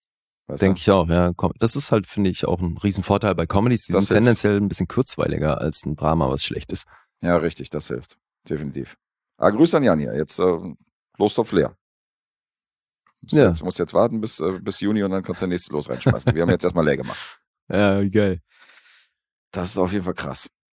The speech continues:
Speaker 1: Ja.
Speaker 2: Sehr schön. Ja, mein nächster Film kam von Lukas. Den hat er im Februar letzten Jahres reingeschmissen.
Speaker 1: Mhm.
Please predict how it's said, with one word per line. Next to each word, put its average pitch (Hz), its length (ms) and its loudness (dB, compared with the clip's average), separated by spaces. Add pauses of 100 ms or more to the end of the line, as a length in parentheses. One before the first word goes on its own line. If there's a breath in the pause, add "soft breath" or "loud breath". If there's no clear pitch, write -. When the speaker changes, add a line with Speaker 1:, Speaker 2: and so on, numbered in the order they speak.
Speaker 1:
Ja. 92 300 2 (360)
Speaker 2:
Sehr 98 220 0
schön. 104 340 6 (160)
Ja, 110 260 6
mein 131 580 4 (420)
nächster 139 320 6
Film 147 440 2 (100)
kam 117 380 4
von 101 300 2
Lukas. 110 500 2
Den 95 300 4
hat 107 100 2
er 104 140 4
im 92 80 0
Februar 117 560 2 (500)
letzten 90 460 0
Jahres 76 400 -2
reingeschmissen. 92 640 -2 (480)
Speaker 1:
Mhm. 82 320 -8